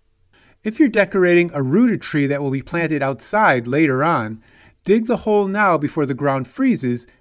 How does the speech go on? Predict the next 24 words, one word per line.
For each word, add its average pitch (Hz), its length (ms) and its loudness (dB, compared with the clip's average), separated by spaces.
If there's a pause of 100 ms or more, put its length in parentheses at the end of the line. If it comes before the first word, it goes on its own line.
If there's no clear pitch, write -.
and 143 180 -6
keep 269 240 -2
the 247 80 -4
plant 190 380 -2
in 156 100 -10
a 127 80 -8
cool 254 380 -4
garage 170 480 0
or 151 80 0
shed 135 480 0
until 127 320 -4
one 175 340 0
week 170 220 -2
before 143 320 -4
the 123 60 -2
holiday. 98 580 -8 (880)
Then 202 440 2
move 165 240 2
it 165 140 0
indoors 175 460 4
into 135 260 -4
a - 0 -
large 131 380 0
basin 131 500 -2